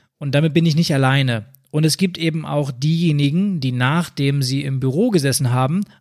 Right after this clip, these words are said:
abends auf der Couch versacken. Von daher stellt sich so ein bisschen die Frage, ähm, was ist jetzt für uns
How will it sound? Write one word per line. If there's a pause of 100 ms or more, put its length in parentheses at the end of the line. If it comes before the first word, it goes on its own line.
abends
auf
der
Couch
versacken. (880)
Von
daher
stellt
sich
so
ein
bisschen
die
Frage, (580)
ähm,
was
ist
jetzt
für
uns